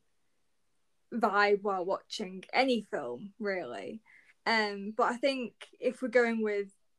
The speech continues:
what conveys the best story and gets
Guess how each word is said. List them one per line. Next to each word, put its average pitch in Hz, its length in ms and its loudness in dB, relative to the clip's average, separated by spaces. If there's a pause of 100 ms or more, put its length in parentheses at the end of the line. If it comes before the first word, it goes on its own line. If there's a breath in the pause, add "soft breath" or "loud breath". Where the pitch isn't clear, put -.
(500)
what 233 360 -4
conveys 202 640 -2 (240)
the 202 60 -14
best 196 420 -6
story 233 680 0
and 196 160 -4
gets - 360 -8